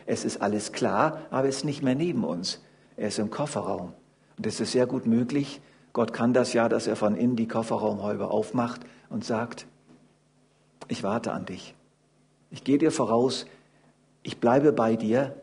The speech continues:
aber ich bin nicht mehr in deinem Auto. Ich stehe vor der Tür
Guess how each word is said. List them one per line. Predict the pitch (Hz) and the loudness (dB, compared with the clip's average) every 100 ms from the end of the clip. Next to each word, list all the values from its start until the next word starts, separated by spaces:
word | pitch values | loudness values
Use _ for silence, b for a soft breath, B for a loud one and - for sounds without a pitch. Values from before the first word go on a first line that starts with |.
| - _ | -20 _
aber | - 131 | -8 -8
ich | - | -4
bin | 131 | -2
nicht | 151 165 | -2 -2
mehr | 143 | -4
in | 123 | -2
deinem | 135 135 | -2 -2
Auto. | - - - - _ _ _ _ _ _ _ _ b b | -6 -8 -14 -18 _ _ _ _ _ _ _ _ b b
Ich | 120 - | -10 4
stehe | 170 190 | 6 8
vor | - - 165 170 180 | 4 0 0 0 2
der | 147 139 | 0 0
Tür | - 120 113 85 | -4 -6 -6 -8